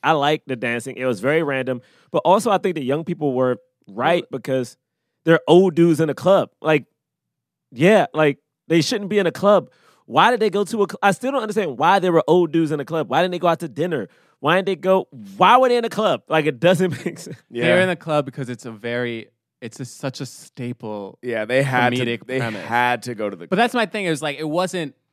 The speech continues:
Speaker 2: new. It wasn't anything new. Like, so many of these things, I was like, "But I've seen this. I've seen this in movies time and time again." Like,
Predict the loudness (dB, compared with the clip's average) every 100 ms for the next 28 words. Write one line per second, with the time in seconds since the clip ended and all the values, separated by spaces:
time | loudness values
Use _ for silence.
0 | _ -14 -6 -4 -4 -4 -2 -2 -4 -8
1 | -10 -10 -10 -10 -10 -12 -14 -16 -14 -10
2 | -10 -8 -12 -14 -16 -18 -16 -14 -10 -10
3 | -10 -14 -14 -12 -12 -14 -20 -18 -12 -12
4 | -12 -14 _ _ _ _ _ _ -14 -14
5 | -12 -12 -12 -12 -10 -10 -12 -14 -12 -12
6 | -12 -12 -14 -14 -12 -8 -6 -8 -10 -14